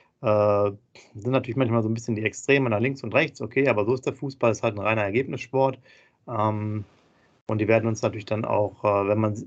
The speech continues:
vielleicht jetzt gegen Bochum klar drei zu null gewinnt und sich dann jetzt gerade die Folge anguckt, die wir jetzt hier gerade aufnehmen,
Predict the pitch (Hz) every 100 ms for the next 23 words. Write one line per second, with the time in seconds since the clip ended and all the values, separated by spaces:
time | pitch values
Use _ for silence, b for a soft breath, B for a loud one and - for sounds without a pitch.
0 | - - 113 104 117 - 104 107 120 110
1 | 113 113 107 113 113 113 104 104 120 143
2 | B B - 113 104 107 110 110 - 117
3 | 107 127 117 135 120 113 110 107 107 -
4 | 104 104 101 107 - 120